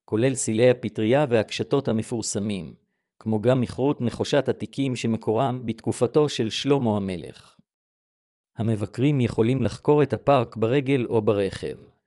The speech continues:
ויש מספר מסלולי הליכה המציעים נופים עוצרי נשימה של הנוף שמסביב.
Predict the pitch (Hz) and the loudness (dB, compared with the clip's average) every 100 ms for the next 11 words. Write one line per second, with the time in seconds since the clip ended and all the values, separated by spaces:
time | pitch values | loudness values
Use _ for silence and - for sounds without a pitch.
0 | _ _ _ 98 110 - 110 - - 147 | _ _ _ -2 0 0 -4 -2 0 2
1 | 117 - 113 107 131 113 104 131 123 104 | 0 -2 0 4 4 2 0 0 0 -2
2 | - 117 143 123 - 151 131 110 - 127 | -4 -4 -2 -2 -2 -2 -2 -2 0 0
3 | 127 107 - 127 127 123 113 113 127 135 | 0 -2 -4 -2 -2 0 0 0 -2 -4
4 | - 113 107 - 98 95 67 - | -4 -2 -2 -4 -6 -8 -12 -16